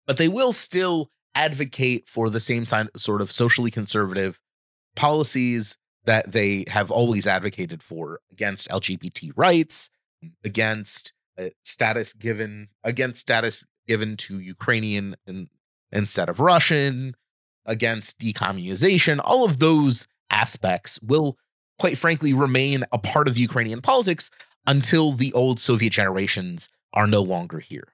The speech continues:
That's quite simply a fact. You're not gonna convince a seventy-year-old grandmother, uh, to change all of her views. Uh, it's simply impossible. So until that generation i-, is gone,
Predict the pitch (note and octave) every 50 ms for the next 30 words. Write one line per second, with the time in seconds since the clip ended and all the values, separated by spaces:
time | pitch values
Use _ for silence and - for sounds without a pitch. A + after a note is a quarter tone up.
0 | _ _ - G2+ - - - - - _ - - C3 A#2 - - G#2 - F2 E2+
1 | - - - - - - - - A2+ A#2 B2+ B2+ B2+ - - - B2+ A#2 G#2+ -
2 | B2 A2+ G2+ A2+ A2 G#2+ G#2 - G2+ F#2+ F#2 F2 - _ _ _ _ _ _ _
3 | _ _ - - C#3 A#2+ A#2 B2 A2+ G#2+ A2+ A2+ A2 A2 G2 - A#2 A2+ A2+ A2+
4 | G#2 G2+ G#2+ F#2+ G2 F#2+ F#2 F2+ - _ _ _ _ _ - G2 F#2+ F#2 F#2 -
5 | _ _ - - D3+ C3+ - - - D#3 D3 C3+ C3 B2 A2 - - - A#2 A#2+
6 | A2+ A2 F#2+ - A2 G#2+ F#2+ - - D#2 D#2+ - - - - - - - _ _
7 | _ _ - F#2 F2+ F2 F2+ F#2 - G#2+ A2 - - _ - - D#3 D3+ C3 C#3
8 | C3 A#2+ A2+ - - _ _ - A2+ G#2 - G2 - - - - - - - _
9 | - A2+ G#2+ A2+ A#2 - D3+ D3+ C#3 C#3 A#2 - C3+ A#2+ B2 C3 C3 B2+ - -
10 | A#2+ A2+ - _ G#2 G#2 G#2 - G2+ G2 F#2 G#2+ - G#3 A#3 A3+ G3+ F#3+ E3+ D#3